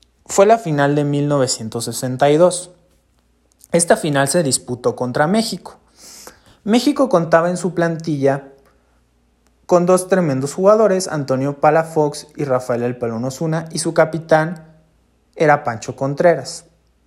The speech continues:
Australia nos derrota cinco a cero en esta serie,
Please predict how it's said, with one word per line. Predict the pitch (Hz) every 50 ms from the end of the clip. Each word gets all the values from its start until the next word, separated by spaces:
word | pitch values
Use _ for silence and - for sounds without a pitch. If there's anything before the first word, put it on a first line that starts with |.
| _ _ _ _ _ _ _ _ _ _ _ _ _ _ _ _ _ _
Australia | 190 196 190 - - 214 208 214 202 202 190 185 185 185 - - _ _ _
nos | - 170 165 160 156
derrota | 196 202 156 160 160 160 160 175 170 170 196 185 - - _ _ _ _ _ _
cinco | - - - 175 160 160 160 165 160
a |
cero | 160 - 160 143 139 135
en | 135 127
esta | 123 123 - - 127
serie, | - - 151 127 123 120 139 139